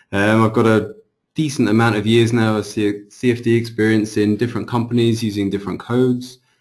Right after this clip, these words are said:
I've only been with SimScale now for about three months, but I'm really enjoying the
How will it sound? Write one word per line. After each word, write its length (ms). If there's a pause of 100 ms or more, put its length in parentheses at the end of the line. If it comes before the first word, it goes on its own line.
(260)
I've 140
only 160
been 160
with 180
SimScale 380
now 220
for 140
about 340
three 220
months, 520 (120)
but 100
I'm 160
really 200
enjoying 460
the 300